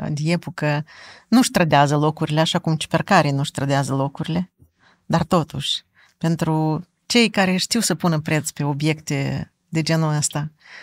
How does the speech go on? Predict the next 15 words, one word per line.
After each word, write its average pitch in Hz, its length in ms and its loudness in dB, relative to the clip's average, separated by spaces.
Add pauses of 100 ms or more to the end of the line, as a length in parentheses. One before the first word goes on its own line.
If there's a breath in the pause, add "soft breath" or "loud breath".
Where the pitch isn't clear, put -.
(200 loud breath)
care 196 160 0
sunt - 180 -4
cele 202 300 2
mai 202 180 2
faine 165 720 0 (160)
târguri 170 460 0
de 160 80 -2
obiecte 156 420 -2
de 160 100 -2
epocă 147 360 -4
la 147 100 0
care 151 180 -4
ai 151 60 -2
fost - 300 -8
tu? 139 220 -8